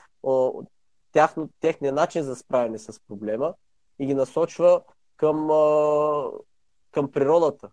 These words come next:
където могат да почерпят някакъв пример, някаква такава, някакъв модел. И след това им задава въпроси, които, а,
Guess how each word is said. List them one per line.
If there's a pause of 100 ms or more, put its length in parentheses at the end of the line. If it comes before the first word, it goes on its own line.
където
могат
да
почерпят
някакъв (120)
пример, (240)
някаква (360)
такава,
някакъв
модел. (260)
И
след
това
им
задава
въпроси, (320)
които, (340)
а,